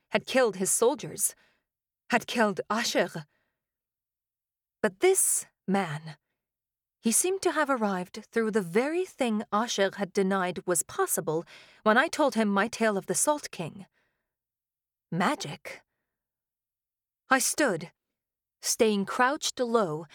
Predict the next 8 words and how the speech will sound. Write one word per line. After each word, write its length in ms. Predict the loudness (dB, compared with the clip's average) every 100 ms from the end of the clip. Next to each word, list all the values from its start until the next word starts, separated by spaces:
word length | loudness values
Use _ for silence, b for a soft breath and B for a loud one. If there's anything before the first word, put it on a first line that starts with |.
| B B
as 100 | 2
I 100 | 2
calculated 640 | 2 2 2 2 0 0 -2
the 80 | -2
safest 600 | 0 0 -2 -6 -8 -4
escape. 520 | -4 -2 -4 -4 -12 -20 _ _ _ _ _ _ _ _ _
"Yes, 560 | 4 4 4 -2 -6 -8 _ 2
master." 640 | 2 2 -2 -2 -6 -10